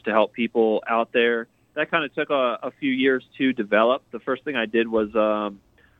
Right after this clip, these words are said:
I used the opportunity of losing my legs to go compete in the Paralympics in rowing, and I won a bronze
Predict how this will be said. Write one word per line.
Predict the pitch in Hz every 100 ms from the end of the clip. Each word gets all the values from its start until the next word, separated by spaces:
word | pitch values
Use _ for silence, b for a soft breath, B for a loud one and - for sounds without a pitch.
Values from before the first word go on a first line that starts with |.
| -
I | 143
used | 160
the | 151
opportunity | 143 131 - 147 143 143 135
of | 117
losing | 123 127 131
my | 120
legs | 120 135 -
to | 123 113
go | 117
compete | 117 113 127
in | 131
the |
Paralympics | 120 131 131 101 110 -
in | 104
rowing, | 107 127 110 101
and |
I | 104
won | 107 110
a |
bronze | 110 113 110